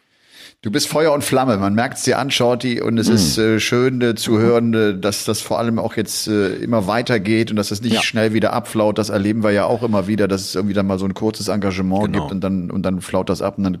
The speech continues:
Speaker 1: führt das am Ende gar nicht, äh, dazu, wo, wo, wofür man das eigentlich, äh, initiiert hatte. Du, äh, ich würde trotzdem ganz gerne jetzt, äh, das Thema so ein bisschen wechseln, um auf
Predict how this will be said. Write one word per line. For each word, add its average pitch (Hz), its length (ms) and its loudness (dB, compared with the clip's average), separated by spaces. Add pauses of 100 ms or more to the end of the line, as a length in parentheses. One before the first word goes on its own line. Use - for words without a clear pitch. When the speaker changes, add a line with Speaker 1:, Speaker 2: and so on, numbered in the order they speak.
(140)
Speaker 1:
führt - 200 -6
das 95 100 -2
am 87 80 -2
Ende 87 220 -2
gar 82 180 -2
nicht, 87 220 -6
äh, 90 160 -2
dazu, 87 400 -2
wo, 85 200 -4
wo, 80 360 -10
wofür 95 220 -14
man 90 100 -2
das 85 100 -4
eigentlich, 90 380 -4
äh, 82 100 -2
initiiert 87 720 -6
hatte. - 240 -8 (840)
Du, 180 200 2
äh, 143 240 2
ich 127 240 -4
würde 175 180 0
trotzdem 190 460 0
ganz 135 240 0
gerne 170 440 2
jetzt, 151 460 -2
äh, 151 320 4
das 123 200 -2
Thema 160 280 0
so 143 80 0
ein 123 80 2
bisschen 131 360 2
wechseln, 151 380 0
um 143 300 0
auf 139 300 2